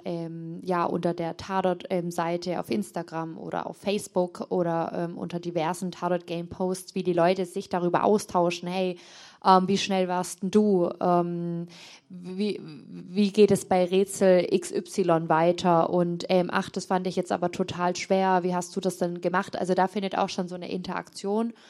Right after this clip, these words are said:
ähm, statt. Und, ähm, genau,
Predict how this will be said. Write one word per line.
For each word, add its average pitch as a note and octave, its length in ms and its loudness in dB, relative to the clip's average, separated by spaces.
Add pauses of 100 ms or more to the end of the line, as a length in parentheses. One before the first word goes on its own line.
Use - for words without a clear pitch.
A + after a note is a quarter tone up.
(440)
ähm, G3+ 520 4 (160)
statt. - 640 -2
Und, F3+ 540 -2
ähm, F3 560 -2 (680)
genau, E3+ 380 -4